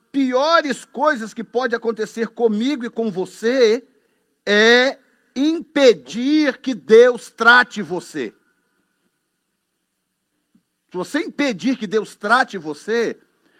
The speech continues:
você está perdendo a oportunidade de experimentar um renovo da sua unção. O que que eu acabei de dizer?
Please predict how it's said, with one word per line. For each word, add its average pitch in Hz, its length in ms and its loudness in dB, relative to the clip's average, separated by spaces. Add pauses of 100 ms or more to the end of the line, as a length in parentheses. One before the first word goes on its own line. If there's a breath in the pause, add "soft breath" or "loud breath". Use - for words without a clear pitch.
(120)
você 180 280 -6
está 202 200 -4
perdendo 196 640 -4
a 214 40 -4
oportunidade 180 960 -6
de 160 120 -20
experimentar 160 880 -8
um 160 180 -8
renovo 147 600 -6
da 139 120 -12
sua 160 320 -12
unção. 120 360 -14
O - 40 -20 (2000)
que 185 120 -4
que 190 80 -10
eu 180 40 -8
acabei 156 260 -6
de 151 100 -12
dizer? 208 400 -4